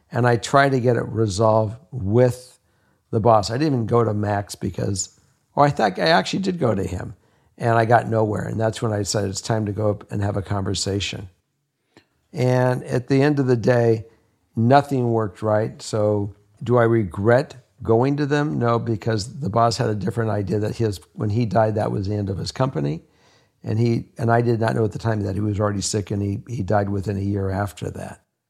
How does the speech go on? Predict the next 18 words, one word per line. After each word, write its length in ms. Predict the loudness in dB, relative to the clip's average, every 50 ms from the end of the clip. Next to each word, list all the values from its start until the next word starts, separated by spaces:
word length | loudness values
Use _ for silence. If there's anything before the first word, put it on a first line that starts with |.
| _ _ _ _ _ _ _ _ _ -6
And 160 | -4 -2 -2
the 60 | -2 0
company 340 | 0 0 -2 0 -2 -4
was 180 | -4 -4 -4 -6
closed 600 | -8 -4 0 2 2 2 0 -4 -8 -12 -14 -16 -12 -8
immediately. 720 | -4 -4 -4 -2 -4 -4 -6 -8 -10 -12 -14 -14 -16 -18 _ _ _ _ _ _ _ _ _ _ _ _ _ _ _ _ _ _ _ _ _ _ _ 0
But 440 | 2 4 4 4 2 -2 -8 _ _ _ _ _ _ _ _ _ _
you 120 | 0 0 2
have 380 | 4 4 6 6 6 4 2 0
to 600 | 2 4 4 6 4 4 4 2 0 -2 -4 -8 _ _ _ _ _ _ _ _ _ _ _
handle 500 | _ -8 -6 0 2 4 4 4 4 4
things 520 | 0 -2 -4 -4 -2 -4 -4 -6 -8 -10
to 260 | -12 _ -2 -2 -2
be 640 | 0 0 0 2 2 2 2 2 2 0 0 -2 -6 -10 _ _ _ _ _ _ _ _ _ _
clear 800 | -18 -18 -6 -2 2 4 4 4 4 4 2 0 -4 -6 -8 -12 _ -8
and, 800 | -4 -2 -2 -2 -2 -2 -2 -4 -4 -4 -6 -6 -6 -8 -10 -14 -18 _ _ _ _ _ _ _
and 240 | -6 -4 -4 -4 -4
forward. 1040 | -6 -10 -14 0 4 6 6 8 8 6 6 2 0 -2 -4 -4 -6 -8 -10 -14